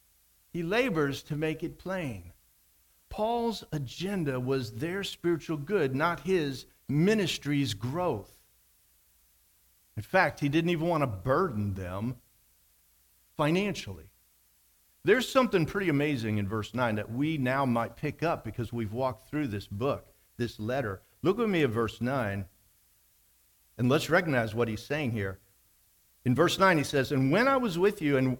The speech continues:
and was in need, I did not burden anyone,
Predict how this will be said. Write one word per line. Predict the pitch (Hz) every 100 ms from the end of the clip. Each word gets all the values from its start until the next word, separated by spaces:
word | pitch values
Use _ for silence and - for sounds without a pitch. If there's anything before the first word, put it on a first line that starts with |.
| -
and | 135 135
was | 135 127
in | 139 123 127
need, | 175 247 135 120 185 180 - _ _ _ _ _ _ _ 113
I |
did | 113 160
not | 202 180 120
burden | 156 135 127
anyone, | 131 180 143 104 95 92 110 120